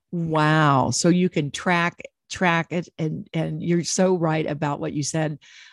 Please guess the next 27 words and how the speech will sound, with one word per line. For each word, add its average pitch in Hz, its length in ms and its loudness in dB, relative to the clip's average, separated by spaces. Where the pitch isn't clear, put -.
about 147 380 -2
even 156 400 -6
using 170 300 2
the 151 80 -2
phone. 151 240 -2
We 147 100 -2
have 180 300 -2
to, 196 240 -2
we 170 140 -4
have 214 340 -4
to 214 60 -4
go 175 300 2
with 180 200 -2
it, - 100 -10
Mike. 127 160 -8
I 170 100 -4
know. 175 320 -6
Look 196 240 -2
at 185 80 -2
us. 147 140 -4
I 185 80 0
mean, 190 220 0
I, 196 480 -2
I 190 100 0
can't - 320 -6
fight 202 220 0
it. - 200 -8